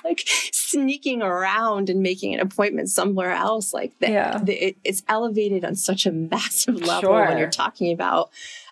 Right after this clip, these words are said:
Speaker 1: a major diagnosis and feeling like you're disappointing this person in
Speaker 2: Oh,
Speaker 1: power.
Speaker 2: some sort of loyalty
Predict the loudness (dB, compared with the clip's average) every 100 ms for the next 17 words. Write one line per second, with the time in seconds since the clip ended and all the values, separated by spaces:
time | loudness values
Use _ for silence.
0 | -2 0 0 0 -2 -4 _ -2 0 0
1 | -2 -2 0 -2 -2 -2 -4 2 2 2
2 | 0 -2 -2 -4 -2 2 2 2 0 -2
3 | -2 -6 -4 -2 0 0 0 -2 -2 -2
4 | 0 0 0 0 2 2 4 2 2 2
5 | 0 0 0 2 2 0 -2 0 0 -4